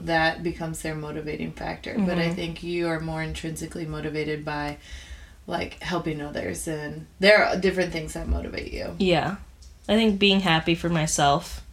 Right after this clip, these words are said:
Speaker 2: and I don't wanna be, like, stu-, feeling like I'm stuck.
Speaker 1: Yeah.
Speaker 2: Like, I wanna, like, constantly be doing things to, like, improve myself, and, yeah, working.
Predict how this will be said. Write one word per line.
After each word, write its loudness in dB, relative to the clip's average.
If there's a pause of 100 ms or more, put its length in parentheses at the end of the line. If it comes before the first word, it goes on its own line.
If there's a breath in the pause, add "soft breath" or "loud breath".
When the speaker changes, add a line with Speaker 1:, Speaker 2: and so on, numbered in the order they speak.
(300)
Speaker 2:
and 2
I 4
don't 8
wanna 4
be, 4
like, 2
stu-, -2
feeling 4
like 2
I'm 0
stuck. 0 (180)
Speaker 1:
Yeah. 0 (100)
Speaker 2:
Like, 0
I 2
wanna, 2
like, 2
constantly 0
be 2
doing 0
things -2
to, -2
like, -2
improve -2
myself, -2
and, 0
yeah, 4
working. 2